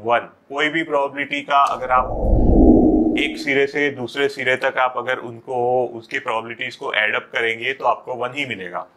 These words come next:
that is the universal fact। तो आप इसको यहाँ से solve कर सकते हैं, Minus infinity से infinity। मैं पहले एक्स से solve कर देता हूँ, तो एक्स का इंटीग्रेशन करेंगे, वाई को,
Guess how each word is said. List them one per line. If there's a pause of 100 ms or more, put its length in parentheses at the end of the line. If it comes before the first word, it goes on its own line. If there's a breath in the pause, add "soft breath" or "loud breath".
(120)
that
is
the (100)
universal
fact। (760 soft breath)
तो
आप
इसको
यहाँ
से
solve
कर
सकते
हैं,
Minus
infinity
से
infinity। (320 loud breath)
मैं
पहले
एक्स
से
solve
कर
देता
हूँ,
तो
एक्स
का
इंटीग्रेशन
करेंगे,
वाई
को,